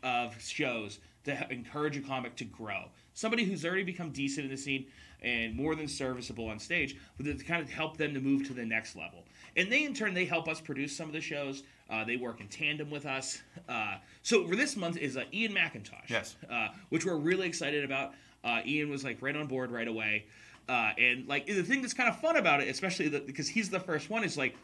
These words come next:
Speaker 1: we don't know everything about how it's gonna work. Like, we're not sure if this part of it, if, if having Ian produce these shows is the best way to do this or not. So it's, we're learning just as much as he is. But yeah, those Sunday shows are gonna be great. Uh, they're gonna be nine o'clock,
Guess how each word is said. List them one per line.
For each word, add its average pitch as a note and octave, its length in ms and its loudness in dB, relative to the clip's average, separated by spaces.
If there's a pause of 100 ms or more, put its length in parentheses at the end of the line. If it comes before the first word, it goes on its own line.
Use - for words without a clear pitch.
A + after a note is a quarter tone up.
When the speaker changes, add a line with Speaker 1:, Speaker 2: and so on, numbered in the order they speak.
(160)
Speaker 1:
we D4 140 8
don't G#3+ 260 6
know F#3+ 380 6
everything D#3 680 6
about C3+ 180 4
how D3 220 6
it's C#3 120 -2
gonna C3 200 2
work. A2+ 260 -2
Like, A#2 120 -4 (260)
we're F3+ 200 6
not A3+ 240 2
sure A#3+ 420 2
if C3+ 300 2
this D#3+ 240 2
part D3+ 280 2
of C3+ 80 2
it, B2+ 140 0
if, A#2+ 180 0 (460)
if C#3 180 6
having D3+ 320 6
Ian D#3 280 0
produce E3 340 -2
these B3 200 0
shows B2+ 380 2
is C3 280 0
the D3 80 0
best F3+ 300 2
way F#3+ 80 0
to A3 100 -2
do C#4+ 180 0
this A#2 280 -2
or B2+ 180 0
not. A2 380 -2
So B2 360 -2 (300)
it's, F#3+ 200 6
we're G#3+ 200 10
learning F#3 440 4
just E3+ 200 -2
as C#3+ 140 -6
much C#3 180 -4
as C3+ 100 -6
he C3 100 -2
is. G2 260 -6
But A2+ 160 -6 (180)
yeah, A#3 160 8
those G#3 160 2
Sunday C#4 260 2
shows C#3 360 0
are A#2+ 260 0
gonna C3+ 180 -2
be C3 80 -2
great. C3 280 0 (280)
Uh, A2+ 280 0
they're B2+ 180 -2
gonna B2 120 -4
be A2 100 -2
nine G3 200 4
o'clock, E3+ 360 -4